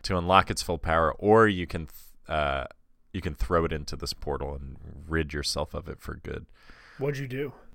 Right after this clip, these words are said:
Speaker 1: What do you think I did?
Speaker 2: You killed your sister, didn't you?
Speaker 1: No, I have a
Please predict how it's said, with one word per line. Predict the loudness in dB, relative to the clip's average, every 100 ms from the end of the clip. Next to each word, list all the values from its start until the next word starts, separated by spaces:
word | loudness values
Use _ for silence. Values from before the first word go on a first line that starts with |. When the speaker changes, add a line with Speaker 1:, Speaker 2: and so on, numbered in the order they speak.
| -6
Speaker 1:
What | -2
do |
you | 0
think | 0 2
I | 2
did? | 6 8 8 4
Speaker 2:
You | -8
killed | -2 -2 -2
your | -4
sister, | -4 -4 -6 -6
didn't | -8 -10
you? | -14 -10
Speaker 1:
No, | 0 8 10 10 10 8 6 8
I | 10
have | 12 10
a | 8